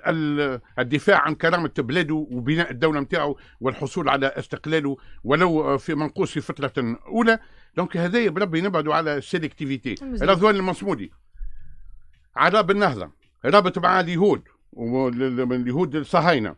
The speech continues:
Speaker 2: مهم.
Speaker 1: وهو اللي رابط مع منظمة، أكبر منظمة في أمريكا اللي بلاش بها ما تطلعش، اللي هي مساندة لإسرائيل.
Speaker 2: مهم.
Speaker 1: نشوفه فيه عمل في مظاهرة،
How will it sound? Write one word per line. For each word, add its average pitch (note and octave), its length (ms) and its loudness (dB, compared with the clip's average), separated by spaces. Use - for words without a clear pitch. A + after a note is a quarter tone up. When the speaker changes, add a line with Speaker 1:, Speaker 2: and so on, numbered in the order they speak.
Speaker 2:
مهم. F3+ 320 -6
Speaker 1:
وهو F3 440 6
اللي F3 200 2
رابط F3+ 280 4
مع E3 180 2
منظمة، F3 380 0
أكبر F3 360 -2
منظمة E3+ 420 -2
في F3 160 -6
أمريكا F#3+ 520 -2
اللي F#3+ 300 2
بلاش F#3 300 2
بها G3+ 200 4
ما G3+ 100 2
تطلعش، D#3+ 460 -2
اللي C3 160 -2
هي G3+ 140 2
مساندة F#3 440 2
لإسرائيل. D#3+ 480 -2
Speaker 2:
مهم. F3 240 -8
Speaker 1:
نشوفه A3+ 340 4
فيه B3+ 220 4
عمل A#3 280 4
في A#3+ 120 -4
مظاهرة، G3 520 4